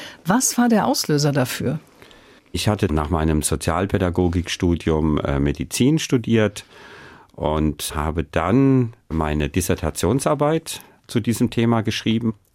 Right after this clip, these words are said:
Speaker 2: Und das Ergebnis war ernüchternd und erschütternd, dass viele wohnungslose Menschen wirklich in einem sehr schlechten Gesundheitszustand sind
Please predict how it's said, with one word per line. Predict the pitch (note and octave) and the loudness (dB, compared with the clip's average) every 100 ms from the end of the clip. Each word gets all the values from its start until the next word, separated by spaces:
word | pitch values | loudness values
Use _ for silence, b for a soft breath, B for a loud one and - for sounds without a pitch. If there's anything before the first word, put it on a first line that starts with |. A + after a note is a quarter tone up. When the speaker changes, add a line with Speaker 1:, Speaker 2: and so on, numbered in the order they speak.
| b b b b | b b b b
Speaker 2:
Und | E2 E2+ E2 - - | -2 0 0 -4 -6
das | D#2 | -6
Ergebnis | - - - - F#2+ - A2 A#2 A2+ - - - D#2+ | -6 -12 -14 0 0 0 0 2 0 -4 -8 -10 -8
war | E2+ D#2+ D#2+ E2+ - - | -4 -2 -2 -4 -10 -2
ernüchternd | E2 F#2 B2 - C#3 D3 | 0 0 0 0 0 0
und | G2 E2+ | -2 -4
erschütternd, | D#2+ - A#2+ C3 B2+ B2+ - - - | -4 -4 -2 0 2 0 -2 -16 -20
dass | - F2 F2+ - _ | -4 -2 -2 -8 _
viele | - D#2+ F#2+ G2 G2 | -6 -2 2 0 0
wohnungslose | E2 F2+ A2 G#2 G2+ G2+ G2+ | -2 0 2 0 -2 0 2
Menschen | F#2 F#2+ - G2+ - | 2 0 0 -2 0
wirklich | F2 F2+ G#2 - | -4 -2 -4 -2
in | D2+ | -4
einem | D2 D2 | -2 -2
sehr | C#2+ C#2+ | -2 -4
schlechten | - G2 - G#2+ | -2 -4 -2 -2
Gesundheitszustand | F#2 G2 A2 A2 - - A2 - F#2+ F#2+ - | 0 0 0 -2 -2 -4 -4 -2 -2 -2 -8
sind | F#2 F#2+ G2 G2+ | -4 -2 -2 -4